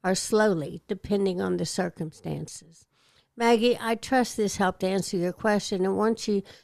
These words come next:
to know that you can find a more detailed answer to this great question by reading medicalnews dot com's article titled Why Time Flies When You Are Having Fun.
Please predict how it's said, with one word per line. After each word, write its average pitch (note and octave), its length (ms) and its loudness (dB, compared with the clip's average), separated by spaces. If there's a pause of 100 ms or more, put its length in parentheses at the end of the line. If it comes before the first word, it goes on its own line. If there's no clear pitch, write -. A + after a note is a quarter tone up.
(140)
to A#3 120 4
know F#3 260 6
that F#3 260 -4
you G#3+ 80 0
can G3 200 -2
find G#3 300 2
a F#3+ 60 2
more F#3+ 260 0
detailed F3 640 -2
answer E3+ 400 -2
to F#3+ 200 -8
this F3+ 240 -6
great G#3 340 0
question F3 580 -2
by F#3+ 180 -2
reading F#3 500 0 (380)
medicalnews G3 1120 2 (160)
dot E3+ 280 -2
com's F3+ 520 0 (120)
article G3 560 0 (280)
titled F#3+ 520 0 (100)
Why G#3 360 2 (100)
Time G#3 400 -2
Flies E3 640 0
When E3 160 2
You F3 140 2
Are D3+ 80 2
Having E3 560 0
Fun. D#3+ 380 -4